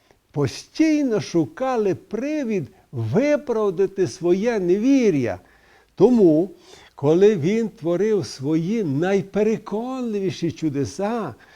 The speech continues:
вони були готові вхопитися за будь-яке його слово, котре, на їхню думку, хоч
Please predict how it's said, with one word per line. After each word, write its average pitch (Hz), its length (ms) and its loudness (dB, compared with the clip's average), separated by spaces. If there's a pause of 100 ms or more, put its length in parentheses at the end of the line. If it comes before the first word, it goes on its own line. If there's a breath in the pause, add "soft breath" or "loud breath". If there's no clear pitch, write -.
(280 loud breath)
вони 233 460 2
були 247 340 -2
готові 220 540 -4
вхопитися 190 960 -4
за 147 240 -2
будь-яке 214 800 -2
його 160 280 -2
слово, 240 640 -4 (500 soft breath)
котре, 156 400 2
на 165 80 4
їхню 233 560 2
думку, 139 540 2 (160)
хоч - 460 -8